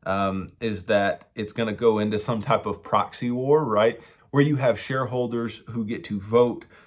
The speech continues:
uh, for the, you know, controlling interest of the company. And most shareholders typically, um, proxy their votes to, like, the, the C E O or, uh, somebody on the board, the chairman of the board, whatever. Uh, but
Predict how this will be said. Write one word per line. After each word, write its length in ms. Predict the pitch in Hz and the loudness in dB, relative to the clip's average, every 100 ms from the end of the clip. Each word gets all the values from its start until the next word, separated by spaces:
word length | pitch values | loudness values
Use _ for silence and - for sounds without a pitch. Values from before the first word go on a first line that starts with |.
| _ | _
uh, 500 | - 98 92 90 87 | 0 2 2 0 -2
for 380 | 82 - 113 110 | -8 -6 -4 -4
the, 140 | 101 | -2
you 340 | 110 104 87 101 | -2 -2 -2 -4
know, 120 | 92 | -4
controlling 640 | 85 104 - 113 117 107 | -6 -8 0 0 0 -4
interest 500 | 92 110 117 104 - - | -4 -6 -6 -8 -10 -2
of 460 | 110 107 107 - | 2 2 0 -4
the 80 | 123 | -8
company. 640 | - 135 135 139 131 135 - - _ | -6 -4 -2 -2 -4 -6 -10 -20 _
And 180 | 107 117 | -4 0
most 220 | 190 208 | 2 2
shareholders 520 | - 135 123 123 117 | 0 -2 0 -2 -6
typically, 540 | - 120 - 117 110 101 - _ | -6 -8 -6 -4 -4 -6 -16 _
um, 500 | - 98 90 87 - - | -2 0 0 -4 -10 -14
proxy 500 | - 120 110 - 127 | -4 2 2 0 -4
their 180 | 113 107 | 0 0
votes 440 | 104 104 101 - - | 2 0 -2 -10 -12
to, 320 | - 113 107 | -6 -4 -2
like, 340 | 101 98 98 | 0 0 -2
the, 320 | 113 101 98 | -6 -2 -2
the 140 | 95 98 | -4 -8
C 400 | - 113 98 104 | -6 -6 -2 0
E 80 | 98 | 2
O 200 | 95 98 | 2 0
or, 320 | 98 98 95 - - | -2 -4 -6 -12 -10
uh, 160 | - 104 | -2 -2
somebody 400 | - 113 110 107 | 0 2 2 2
on 160 | 104 107 | -2 -2
the 80 | |
board, 260 | 98 95 98 | -4 -4 -4
the 80 | 98 | -4
chairman 340 | - 113 110 | 0 0 0
of 60 | 107 | -4
the 80 | 95 | -4
board, 340 | 101 98 95 | -4 -2 -2
whatever. 540 | 101 107 107 92 - - - _ | 0 2 0 -2 -8 -10 -20 _
Uh, 200 | 104 98 | -2 -2
but 580 | 90 170 165 117 - | 2 4 4 4 -2